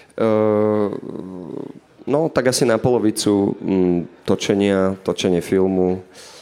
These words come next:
A ako si už spomenul, máme kapelu, eh, ktorá sa zaoberá hitmi rokov dvetisícich.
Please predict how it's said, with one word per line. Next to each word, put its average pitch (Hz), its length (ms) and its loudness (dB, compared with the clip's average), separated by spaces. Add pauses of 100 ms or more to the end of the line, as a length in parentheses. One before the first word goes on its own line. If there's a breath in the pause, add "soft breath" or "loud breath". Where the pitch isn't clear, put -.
(180)
A 87 480 0 (240)
ako 92 160 -4
si - 160 -4
už 90 160 -2
spomenul, 90 320 0
máme 87 320 0 (140)
kapelu, 90 500 0 (160)
eh, 85 440 0 (440 loud breath)
ktorá 95 300 0
sa 95 160 -2
zaoberá 90 500 2
hitmi 90 720 -2
rokov 90 580 -2
dvetisícich. 90 960 -2